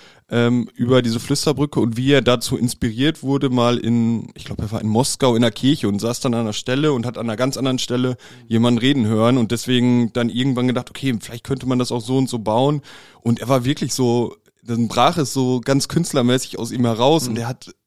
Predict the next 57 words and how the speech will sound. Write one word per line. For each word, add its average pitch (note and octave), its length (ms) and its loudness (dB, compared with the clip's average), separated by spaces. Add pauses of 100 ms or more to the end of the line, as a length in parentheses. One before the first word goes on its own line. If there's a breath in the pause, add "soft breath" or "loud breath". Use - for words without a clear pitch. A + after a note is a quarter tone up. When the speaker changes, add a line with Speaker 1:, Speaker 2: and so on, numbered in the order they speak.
(120)
Speaker 1:
geschwärmt C3 600 0
und A#2 140 -6
erzählt B2 400 -2
und C#3 80 -6
so. B2 160 -4
Also A2+ 160 0
er - 40 0
ist C3 140 -2
wirklich E3 380 0
Vollblutkünstler. B2+ 920 -2 (100)
Speaker 2:
Ja. C3 160 -2 (200 soft breath)
Speaker 1:
Bei A#2 120 0
der - 80 4
Flüsterbrücke C#3+ 580 0
war B2 120 4
es C3 100 -2
sogar B2 220 0
so, A#2+ 300 0
er A2+ 420 2
weiß B2 420 2
genau, D#3+ 480 4
wie D3 80 -4
dieses C#3+ 180 -6
Kunstwerk C#3+ 340 -4
zerstört D3 440 2
werden F#2+ 240 0
soll F#2+ 340 -2 (260)
in - 100 -6
Speaker 2:
Mhm. - 60 -4
Speaker 1:
Arnsberg. F#2 680 -6
Speaker 2:
Ja. A#2+ 240 -6 (420)
Also C3+ 200 0
ist D#3 180 -2
ja D3+ 220 2
irre. C3+ 360 0 (420)
Und D3+ 160 -6
ich, - 320 -4
meine E3 300 -4
These F3 240 0
ist E3 140 -2
ja, D#3 100 0
das C#3+ 140 0
erzähle D3+ 340 0
ich D3 100 -2
euch D3 200 0
auch C3+ 100 2
dauernd, C3 300 2
Speaker 1:
<laughs> G#2 160 -6
Speaker 2:
ich G#3 180 -6
glaube D3 280 2
ein C3 100 -4
bisschen, D#3+ 320 -2
das C#3 180 4
ist C3+ 80 -4
auch B2 160 -2
Teil C3+ 300 0
seiner, A#2+ 400 -2